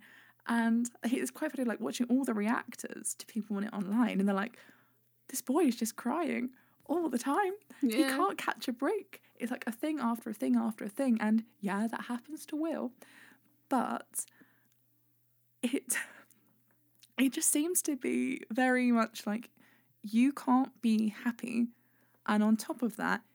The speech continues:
Speaker 1: you can't be happy, and you also like boys. <laughs> And
Speaker 2: Yeah.
Speaker 1: I, I think that's where the issue comes, I think.
Speaker 2: No, I, I completely agree. Um,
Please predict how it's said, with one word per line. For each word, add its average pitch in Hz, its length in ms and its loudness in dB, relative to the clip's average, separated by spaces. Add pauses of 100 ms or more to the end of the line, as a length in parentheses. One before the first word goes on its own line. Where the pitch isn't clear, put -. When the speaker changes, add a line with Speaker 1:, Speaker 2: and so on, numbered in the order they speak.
Speaker 1:
you 185 120 -4
can't - 380 0
be 247 140 2
happy, 202 520 -2 (360)
and 190 260 0
you 190 120 0
also 226 380 2
like 190 460 0
boys. - 460 -6
<laughs> - 60 -8 (1000)
And 208 640 6
Speaker 2:
Yeah. 220 360 6 (180)
Speaker 1:
I, 214 220 6
I 208 40 2
think 226 300 0 (420)
that's 254 400 4
where 226 220 4
the 214 180 0
issue 196 300 -2
comes, - 340 -6
I - 80 -6
think. - 460 -10 (680)
Speaker 2:
No, 180 280 -6
I, 151 260 -10 (220)
I 165 300 -4 (260)
completely 160 540 -8
agree. 160 360 -8 (400)
Um, 165 400 -4